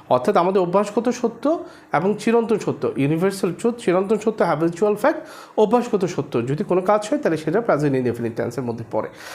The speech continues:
আহ, আশা করি তোমরা বুঝতে পেরেছো। চলো আমরা, আহ, হোয়াইট বোর্ডে ফিরে যাই। তো প্রথমত হচ্ছে প্রেজেন্ট ইনডেফিনিট টেন্সের স্ট্রাকচারটা আমরা জানবো। প্রেজেন্ট ইনডেফিনিট টেন্সের স্ট্রাকচারটা হচ্ছে কি,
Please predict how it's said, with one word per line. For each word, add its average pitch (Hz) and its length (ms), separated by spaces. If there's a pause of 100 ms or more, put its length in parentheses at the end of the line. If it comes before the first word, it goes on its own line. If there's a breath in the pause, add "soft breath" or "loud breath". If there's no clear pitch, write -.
(280 loud breath)
আহ, 139 100
আশা 202 200
করি 202 140
তোমরা 202 160
বুঝতে 190 400
পেরেছো। 180 320
চলো 214 220
আমরা, 170 200
আহ, 131 360
হোয়াইট 135 260
বোর্ডে 160 160
ফিরে 208 260
যাই। 202 260 (680 loud breath)
তো 180 140
প্রথমত 233 640
হচ্ছে 196 240
প্রেজেন্ট 196 360
ইনডেফিনিট 202 440
টেন্সের 196 280
স্ট্রাকচারটা 143 520
আমরা 127 140
জানবো। 123 300
প্রেজেন্ট 175 300
ইনডেফিনিট 196 300
টেন্সের 208 260
স্ট্রাকচারটা 170 520
হচ্ছে 156 240
কি, 302 280